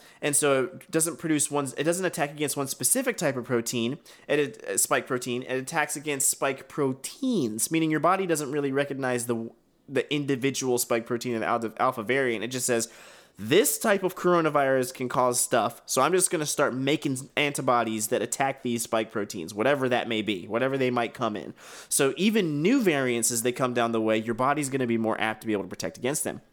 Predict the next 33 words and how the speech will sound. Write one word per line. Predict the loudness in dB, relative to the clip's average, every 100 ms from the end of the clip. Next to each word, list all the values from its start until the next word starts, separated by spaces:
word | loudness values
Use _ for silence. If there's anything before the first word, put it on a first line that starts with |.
| _ 0
Last | 2 2
thing | -2
I'm | 0
gonna | 0
say | 0
about | 2 2
this, | 0 -2
it's | -2 -2
a |
little | 0
bit | 0
of | 0
a |
soliloquy, | -2 0 0 0 -2 0
I | 0
apologize, | 0 -2 -2 -4 -6 -8 -20 -14 -2
but | 0
it's | 2
just | 2
interesting | 2 0 -4 -6 -6
because | -6 -2 -2
of | -4 -10 _
everything | -2 -2 -4
going | -2 0
on | 0
in | -2
the |
world. | -4 -4 -10 _ _ _ _ _ -20 _ 2
If | 6 6 4
you | 2
get | 4 4
a | 4
vaccine | 4 2 2 0 0 -4